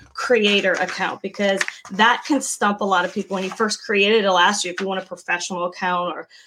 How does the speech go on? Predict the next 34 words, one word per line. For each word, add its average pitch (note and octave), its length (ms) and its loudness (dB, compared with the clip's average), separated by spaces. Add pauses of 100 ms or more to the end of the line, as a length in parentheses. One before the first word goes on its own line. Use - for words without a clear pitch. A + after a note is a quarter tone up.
(220)
a F3+ 280 0 (300)
creator G#3 520 2
account. G3 400 -2
Just F4 260 -2
to A#4 120 0
clarify, C4+ 680 0 (680)
when, B3+ 360 2
whether C4+ 280 2
you're E4 160 0
setting B3 360 2
up A#3+ 100 0
a A#3 80 -4
creator A3+ 800 0 (100)
account A3+ 500 0
or G#3 180 2
a F#3+ 100 -4
business G3+ 420 -4
account, B3 400 0
as G#3 140 -2
long A3+ 480 2
as A#3+ 120 0
you B3+ 160 2
are A3+ 80 2
set A3 280 -2
up G#3+ 180 0
as F#3+ 180 0
a F3+ 300 -2
professional A#3 880 0
account, B3 480 2 (260)
the G#3+ 100 0
features A3 580 0
are G3+ 360 0
nearly F#3+ 640 0
identical. F3 840 -6